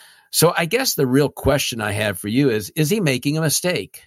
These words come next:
You know, I, I, I'd be curious to know from your point of view, would you do the same thing? And while there's some investment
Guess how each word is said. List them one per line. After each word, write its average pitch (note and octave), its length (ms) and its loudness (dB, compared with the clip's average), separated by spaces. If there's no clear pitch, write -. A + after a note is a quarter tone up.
You A2 80 -2
know, A2+ 220 -4
I, A2 280 -4
I, B2 320 0
I'd C3+ 140 0
be - 80 4
curious G3 480 2
to C3+ 100 0
know C3 240 4
from A2+ 260 -4
your C3 200 4
point A2 300 -2
of G2 80 -2
view, G2+ 380 0
would C3+ 180 4
you C#3+ 80 4
do C3+ 140 4
the A2 100 -2
same G2 300 -4
thing? F2 320 -6
And A2+ 320 0
while C#3+ 460 2
there's C3+ 280 0
some G3+ 240 2
investment A#2 760 -4